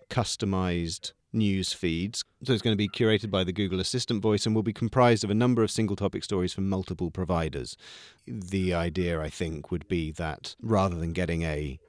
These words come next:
a series of five story bulletins from, you know, the B B C and the Evening Standard and C N N and Sky News and various others, you'll be getting a curated bulletin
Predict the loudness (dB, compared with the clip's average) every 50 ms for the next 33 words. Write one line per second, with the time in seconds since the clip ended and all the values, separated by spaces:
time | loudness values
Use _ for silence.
0 | _ _ _ _ _ -14 -12 -8 -6 -4 -4 -2 2 4 4 6 6 6 4 2
1 | 0 0 -2 -2 -2 -2 -2 -4 -8 -14 -20 -20 _ _ -6 0 2 2 2 2
2 | 0 -2 0 0 2 2 2 0 0 0 -2 -2 -2 -2 -2 -2 -2 -4 -4 -4
3 | -4 -2 -2 0 0 -2 -4 -6 -8 -12 _ _ -8 -6 -4 -4 -4 -4 -6 -8
4 | -10 -8 -6 -4 -2 -2 -2 -2 -2 -4 -2 -2 0 0 0 0 -2 -2 -4 -4
5 | -4 -4 -4 -6 -6 -8 -8 -6 -6 -6 -4 -4 -4 -4 -4 -4 -4 -4 -4 -2
6 | -2 0 0 0 0 0 -2 -2 -4 -4 -6 -6 -6 -6 -6 -6 -8 -8 -10 -12
7 | -16 -20 _ _ _ _ _ _ _ _ -14 -12 -10 -8 -4 -2 0 0 0 0
8 | -2 -2 -4 -4 -6 -6 -8 -8 -6 -4 -4 -2 -2 -2 -2 -2 -4 -4 -4 -6
9 | -6 -8 -10 -12 -16 -20 -20 -20 _ _ 0 2 2 2 2 2 2 4 4 2
10 | 0 0 -2 -4 -8 -10 _ _ _ _ _ -20 _ _ -2 0 2 2 2 2
11 | 2 2 0 0 0 -2 -4 -6 -10 _ _ -4 0 2 2 4 2 2 0 -2
12 | -6 -6 -4 -4 -2 -2 -2 -2 -2 -2 -2 0 0 -2 -2 -4